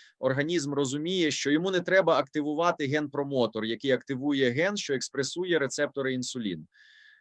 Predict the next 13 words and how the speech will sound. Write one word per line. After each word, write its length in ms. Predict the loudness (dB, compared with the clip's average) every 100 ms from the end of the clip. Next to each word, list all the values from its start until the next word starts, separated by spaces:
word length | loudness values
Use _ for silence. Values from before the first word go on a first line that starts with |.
| _ _
Натомість 640 | -4 0 0 2 0 -4 -2
активується 840 | -4 -2 -6 -2 2 2 2 0
ген-супресор, 920 | 0 0 0 -4 -2 4 4 2 -2
який 320 | -2 -2 0 0
вимикає 680 | 0 0 0 2 4 4
ген, 260 | 2 0 -2
що 180 | -2 -2
експресує 580 | -4 -4 -4 0 0
інсулінові 600 | 0 -2 -2 -2 -2 0
рецептори 580 | 0 0 0 0 0 -2
на 100 | -2
поверхні 480 | -2 0 0 0 -8
клітин. 500 | -6 -6 -4 -4 -6